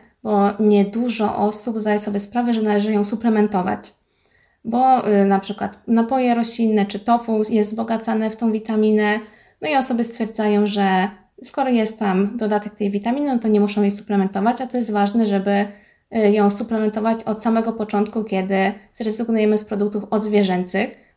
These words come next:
Nawet jeśli jesteśmy na diecie wegetariańskiej i spożywamy małe ilości takich produktów odzwierzęcych,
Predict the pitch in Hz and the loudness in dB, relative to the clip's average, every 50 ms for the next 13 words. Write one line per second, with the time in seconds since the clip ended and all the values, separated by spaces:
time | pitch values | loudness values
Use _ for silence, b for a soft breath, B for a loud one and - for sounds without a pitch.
0 | _ - 220 254 277 294 226 226 220 - 214 208 208 - 214 202 220 208 202 196 | _ -2 0 0 0 0 0 -2 -2 0 -2 -2 -2 -2 -4 -2 0 0 0 -2
1 | 202 - - 196 196 285 311 - - - - 196 202 190 180 180 185 185 - - | -4 -4 -4 -2 -2 0 -2 -2 -4 -2 -2 0 0 0 0 -2 -2 -4 -6 -4
2 | 185 185 202 233 226 - - 208 - - - 208 196 202 196 196 196 196 190 185 | -2 -2 -2 -2 -4 -6 -8 -8 -6 -4 -4 -4 -2 0 0 0 2 2 2 0
3 | 180 - 208 208 226 247 233 208 - 196 185 185 185 185 - - 196 - 190 - | 0 0 2 2 4 4 2 2 2 0 0 0 -2 -4 -4 -8 -8 -8 -8 -10
4 | 190 - - - 196 185 185 180 185 - 196 - 196 190 196 196 196 196 185 190 | -10 -10 -6 -6 -4 -4 -4 -6 -6 -8 -8 -6 -6 -6 -4 -2 -2 -2 0 0
5 | 190 190 - 226 233 254 - | -2 -2 -2 -4 -4 -6 -6